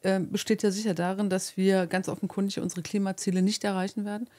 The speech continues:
Wir werden die, äh, von der Ampel vereinbarten fünfzehn Millionen Elektroautos bis zwanzig dreißig nicht auf der Straße haben.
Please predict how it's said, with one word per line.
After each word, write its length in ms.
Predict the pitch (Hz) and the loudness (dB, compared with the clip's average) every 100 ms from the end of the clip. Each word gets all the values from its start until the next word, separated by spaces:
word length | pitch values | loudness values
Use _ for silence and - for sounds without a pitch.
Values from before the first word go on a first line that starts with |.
| - - - | -20 -16 -4
Wir 120 | 170 | 2
werden 260 | 185 190 175 | 4 4 4
die, 380 | 185 180 180 - | 4 4 0 -4
äh, 160 | - - | -10 -6
von 160 | 196 | -2
der 160 | 175 - | 0 2
Ampel 240 | 190 196 | 2 2
vereinbarten 560 | 202 208 - 185 185 180 | -2 -2 0 -2 -2 -4
fünfzehn 420 | - 190 - 202 | -4 -6 -2 2
Millionen 320 | 185 180 185 | 2 2 0
Elektroautos 640 | 180 180 - - - - 180 | 0 -2 -6 -6 -4 -6 -6
bis 180 | 185 - | -6 -2
zwanzig 320 | 170 175 180 | -2 -2 -8
dreißig 380 | 180 185 175 - | -6 -4 -2 -2
nicht 220 | 202 - | -2 -4
auf 80 | - | -6
der 80 | |
Straße 460 | 202 - 196 - 202 | -8 -6 -6 -4 -4
haben. 200 | 190 | -4